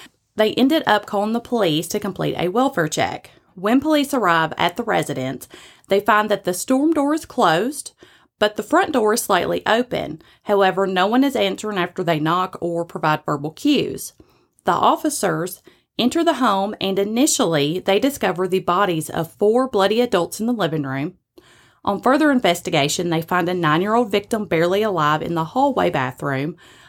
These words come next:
A four-year-old victim is found in one of the bedrooms. Another bedroom holds two additional male victims, aged two and five,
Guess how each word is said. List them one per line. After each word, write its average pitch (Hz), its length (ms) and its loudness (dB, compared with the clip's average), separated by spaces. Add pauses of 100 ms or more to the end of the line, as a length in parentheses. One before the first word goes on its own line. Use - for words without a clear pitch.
A 233 140 0
four-year-old 262 580 2
victim 208 320 -2
is 202 140 -8
found 180 240 -2
in 170 140 -2
one 190 180 -2
of 240 100 -6
the - 80 -4
bedrooms. 156 760 -4 (420)
Another 214 420 2
bedroom 175 400 0
holds 165 340 -4
two 285 380 2
additional 202 520 0
male 180 320 2
victims, 180 560 -2
aged 165 340 -4
two 285 500 0
and 220 160 -4
five, 160 540 0